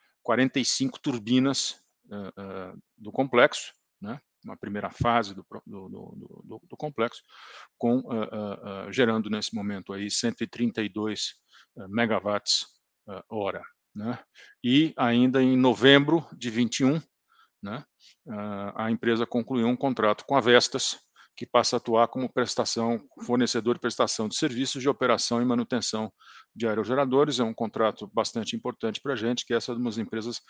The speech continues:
mais conceituadas neste tipo de serviço, né? Ah, e com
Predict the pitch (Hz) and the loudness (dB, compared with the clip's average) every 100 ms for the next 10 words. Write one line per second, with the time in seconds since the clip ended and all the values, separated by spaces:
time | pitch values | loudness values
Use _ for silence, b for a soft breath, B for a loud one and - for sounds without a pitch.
0 | B B B 123 135 131 - 117 127 117 | B B B 6 8 8 0 -2 -2 0
1 | 113 107 107 110 - - _ _ _ - | 2 2 2 -2 -4 -8 _ _ _ -2
2 | 113 117 - 110 120 - 113 - 110 92 | 0 0 -2 -6 -6 -6 -8 -4 -4 -4
3 | 87 - - _ 104 110 120 _ _ B | -12 -14 -14 _ -10 -10 -12 _ _ B
4 | B B - 110 110 107 107 107 - 147 | B B -12 -6 -4 -2 -4 -4 2 0
5 | 143 156 151 160 160 | 2 0 2 2 0